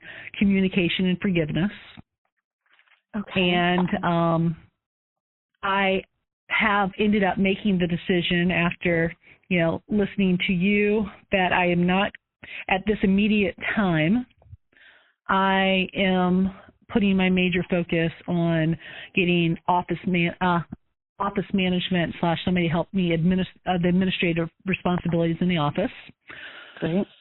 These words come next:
Speaker 1: So I'm getting that ad posted tomorrow. I'm working on the confirming, I've got my K P Is and everything on that. And, um, also, I'm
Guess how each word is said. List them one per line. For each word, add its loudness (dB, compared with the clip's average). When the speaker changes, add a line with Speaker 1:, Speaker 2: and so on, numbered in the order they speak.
Speaker 1:
So 2
I'm 2
getting 4
that 2
ad 2
posted -2
tomorrow. 2
I'm 0
working 0
on 2
the 0
confirming, 0
I've -2
got 0
my 0
K 0
P -2
Is 0
and 0
everything -2
on 2
that. 0
And, 2
um, 0
also, 0
I'm 0